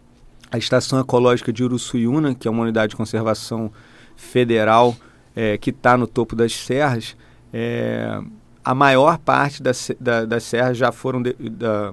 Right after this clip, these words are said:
do cerrado que tinha no topo das serras já foi derrubada no seu limite. Ou seja, eles derrubam até na bor-, na bordinha da serra,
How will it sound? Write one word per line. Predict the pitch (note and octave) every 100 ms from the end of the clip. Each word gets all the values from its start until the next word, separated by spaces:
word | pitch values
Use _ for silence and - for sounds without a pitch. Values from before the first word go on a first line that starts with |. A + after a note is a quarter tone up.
| -
do | - A2+
cerrado | - A2 A#2 A#2+
que | A2
tinha | A2+ A#2+
no | A2+
topo | A#2 A#2
das | A#2 A2
serras | A#2+ A#2+
já | B2+
foi | - B2+
derrubada | A#2+ A#2+ A2+ A#2 B2
no | C3+ D3
seu | - D#3
limite. | D3+ C#3+ C3+ B2+ - - - - -
Ou | A#2
seja, | - A#2 A#2
eles | A2+
derrubam | A2 C3 B2 C#3+ C#3
até | C3 - C#3+ D#3
na | D#3+
bor-, | C#3 C#3+ C#3 C#3
na | C3+
bordinha | C3 C3+ B2+ A#2+ C#3
da | C#3 B2+
serra, | - A2+ B2 C#3+ D3+